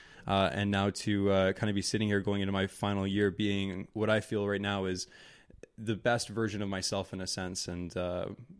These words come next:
you know, feeling confident in just the fact that I am who I am and, uh, handling things that, uh, come at me. It's a, it's a powerful feeling when you have that sense of purpose in your life.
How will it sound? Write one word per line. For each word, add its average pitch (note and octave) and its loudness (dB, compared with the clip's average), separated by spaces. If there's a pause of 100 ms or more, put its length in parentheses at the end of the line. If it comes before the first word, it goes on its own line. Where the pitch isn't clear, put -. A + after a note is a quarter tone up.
(120)
you A#2 -2
know, F#2 -2
feeling G#2+ 0
confident G#2+ -2
in F#2+ -2
just - -6
the G2+ -6
fact G2+ 0
that G2 0 (560)
I G#2 0
am A2 2
who A2+ 0
I A2 2
am C3+ 2
and, G2+ 0
uh, G2 6 (220)
handling G2+ 0 (180)
things G#2+ 0
that, G2 0
uh, G2 4
come - -4
at G#2+ 2
me. G2+ 2
It's G2 0
a, G#2 4
it's - -4
a - -10
powerful C3 2
feeling A2 -2
when G2+ -2
you F#2+ -4
have G2+ -2
that F#2 -2
sense F#2 -4
of F#2 -6
purpose - -6
in - -6
your - -4
life. - -4